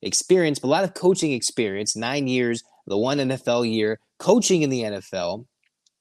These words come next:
Whereas him being the son of a former N F L head coach, he's got a lot of importance riding for U C L A's success under Chip Kelly,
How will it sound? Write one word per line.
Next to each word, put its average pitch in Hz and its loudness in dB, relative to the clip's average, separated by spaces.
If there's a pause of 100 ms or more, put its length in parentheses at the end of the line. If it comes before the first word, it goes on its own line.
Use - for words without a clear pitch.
(260)
Whereas 123 4
him 131 -2
being 123 -2
the 101 -6 (220)
son 151 4
of 127 4
a 110 2
former 123 0
N 143 0
F 131 0
L 107 4
head 165 0
coach, 139 2 (320)
he's 202 2
got 190 6
a 143 6
lot 123 -4
of 143 -4
importance 131 -6 (340)
riding 139 -2
for 135 -6
U 139 0
C 139 -2
L 120 -2
A's 110 -4
success 131 -6
under 110 -10
Chip 120 -6
Kelly, 131 -2